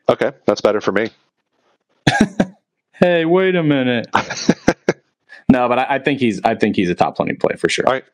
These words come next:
Speaker 2: I also have, I have, uh, Christian Kirk really high too. I have him at eighteen.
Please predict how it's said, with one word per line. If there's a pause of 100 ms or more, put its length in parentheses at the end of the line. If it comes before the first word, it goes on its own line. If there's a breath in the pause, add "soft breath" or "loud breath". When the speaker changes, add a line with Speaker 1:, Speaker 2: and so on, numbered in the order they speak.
(260 loud breath)
Speaker 2:
I
also
have, (120)
I
have,
uh,
Christian
Kirk
really
high
too.
I
have
him
at
eighteen.